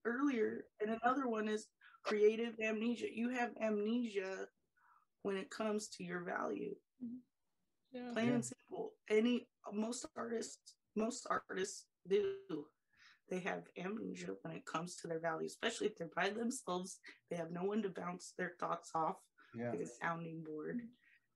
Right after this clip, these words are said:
Speaker 1: And they don't, they're not honest with anyone 'cause sometimes they don't have anyone. So then they go mad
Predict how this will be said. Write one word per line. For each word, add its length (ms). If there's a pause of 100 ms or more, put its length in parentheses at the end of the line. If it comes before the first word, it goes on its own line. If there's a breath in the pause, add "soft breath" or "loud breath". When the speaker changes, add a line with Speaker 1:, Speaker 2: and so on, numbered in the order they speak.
(200)
Speaker 1:
And 160
they 100
don't, 340 (220)
they're 100
not 280
honest 480 (340)
with 180
anyone 400
'cause 340 (180)
sometimes 420
they 80
don't 180 (160)
have 140 (100)
anyone. 380
So 160
then 220
they 100
go 160
mad 340